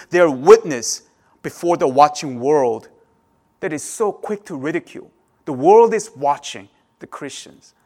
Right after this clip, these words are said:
the church. And when the church brings all these grievances that are, uh, against each other,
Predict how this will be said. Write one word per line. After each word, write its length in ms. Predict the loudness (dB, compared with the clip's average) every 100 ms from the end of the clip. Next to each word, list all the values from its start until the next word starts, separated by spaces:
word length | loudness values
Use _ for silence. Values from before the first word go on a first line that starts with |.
| _
the 60 | -18
church. 640 | -12 -8 -8 -8 -16 -20 _ _ _ _ -4
And 80 | 0
when 80 |
the 80 | 0
church 680 | -2 -2 0 0 -2 -12 -18 _ _ _ _ _ _ _
brings 300 | 0 0 4
all 220 | 4 4
these 260 | 2 -6 -10
grievances 800 | -2 0 0 -4 -6 -8 -12 -18 _ _ _ _
that 140 | -2 0
are, 220 | 0 -2 -10 _ -20
uh, 600 | -20 -20 _ _ _ -12
against 360 | -6 -2 -2 -4
each 240 | -10 -6
other, 400 | -2 -2 -2 -8